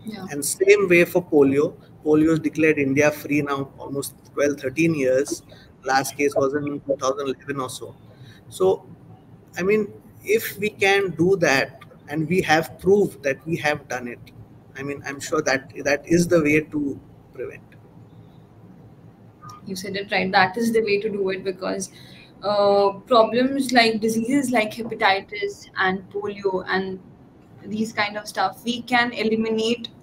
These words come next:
Speaker 1: if we are protecting our generation from the birth.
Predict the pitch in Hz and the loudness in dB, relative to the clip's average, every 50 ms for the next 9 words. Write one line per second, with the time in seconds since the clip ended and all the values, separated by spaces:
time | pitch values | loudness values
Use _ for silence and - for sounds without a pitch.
0 | - - - - - - - - - - - - 285 269 - - - - - 240 | -20 -20 -20 -20 -20 -20 -20 -20 -12 -4 0 0 0 0 -2 -8 -12 -12 -8 -2
1 | 247 247 233 233 240 233 - 262 247 240 240 226 226 - - 247 240 240 240 208 | 0 4 4 4 4 4 2 0 2 2 2 0 0 -2 -4 -4 -4 -2 2 4
2 | 208 208 220 214 226 220 220 220 220 220 - - - 233 220 220 220 226 - - | 4 4 4 4 0 0 0 0 0 0 -2 -4 -4 -4 -4 -4 -4 -8 -10 -16
3 | - - 233 233 226 233 240 247 233 262 254 208 202 196 - 90 - - - - | -8 -2 2 4 4 6 4 4 2 0 0 0 0 0 0 -2 -4 -6 -10 -16